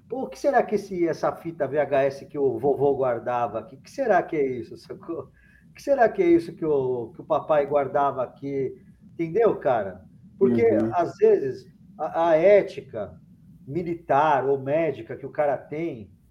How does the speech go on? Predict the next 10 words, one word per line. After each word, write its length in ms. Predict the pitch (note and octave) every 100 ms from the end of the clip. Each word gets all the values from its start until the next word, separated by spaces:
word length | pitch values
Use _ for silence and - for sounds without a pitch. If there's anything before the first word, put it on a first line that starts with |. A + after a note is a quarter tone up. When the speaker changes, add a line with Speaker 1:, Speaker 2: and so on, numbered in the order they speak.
| _ _ _
Speaker 1:
de 160 | G2 C#3
não, 400 | D3+ D3+ C3+ B2+ A2+ G#2+ F#2+ F#2+ - _ C3+
é, 280 | A#2+ A#2
<laughs> 360 | A2 - - - - - - -
de 140 | - D3+
não 180 | D#3
divulgar 580 | C#3 D3+ C#3+ C3 D3 C3+
isso, 320 | F3 G#3+ -
por 200 | - A3+
ética. 600 | C4 G#3+ - - - F#3